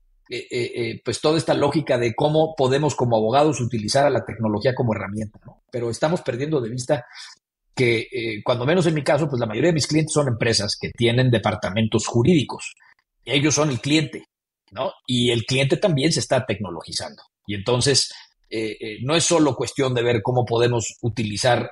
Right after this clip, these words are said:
esta tecnología para eficientarnos y para darle un mejor servicio a nuestros clientes, sino también nuestros clientes la van a usar y cómo eso nos va a cambiar la manera en la que prestamos nosotros los servicios legales, ¿no? Entonces creo que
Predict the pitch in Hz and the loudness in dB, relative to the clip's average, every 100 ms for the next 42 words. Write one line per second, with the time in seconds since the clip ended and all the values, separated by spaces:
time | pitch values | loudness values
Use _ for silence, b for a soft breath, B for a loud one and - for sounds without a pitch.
0 | - - - 127 104 107 107 101 127 120 | -10 -6 -4 -4 -4 -4 -4 -2 2 0
1 | - 107 101 98 - b b _ _ _ | 0 -4 -2 -6 -10 b b _ _ _
2 | _ - 127 131 113 120 113 143 143 139 | _ -12 -8 -4 -4 -4 0 2 2 0
3 | 117 101 110 117 127 127 120 123 117 110 | -4 -4 -2 0 0 0 0 -2 0 0
4 | 117 117 107 - 101 123 113 107 156 131 | 0 0 -2 -4 -4 -2 -2 0 0 0
5 | 113 113 113 110 120 151 233 B B 123 | -2 -2 -2 -2 0 0 -2 B B -8
6 | - 131 - 196 - 139 123 117 110 104 | -4 -4 -2 -2 0 -2 0 -2 -4 -6
7 | 107 143 - - 123 110 - 160 175 196 | -4 -2 -4 -8 -8 -8 -2 0 4 4
8 | 151 143 202 127 110 110 127 147 170 B | 2 2 0 0 -4 0 2 4 2 B
9 | B _ 123 123 123 120 - _ - 131 | B _ -2 0 0 0 -4 _ -2 0
10 | 135 143 151 143 127 139 131 113 107 110 | 4 4 4 2 2 0 0 -2 -6 -8
11 | 107 127 135 120 107 123 123 120 110 104 | -2 -2 0 -2 0 -2 0 0 0 0
12 | 104 113 113 110 98 92 90 120 151 139 | 0 0 2 0 -2 -6 -6 -6 -4 -4
13 | 143 - 160 170 170 143 | -4 2 2 4 4 2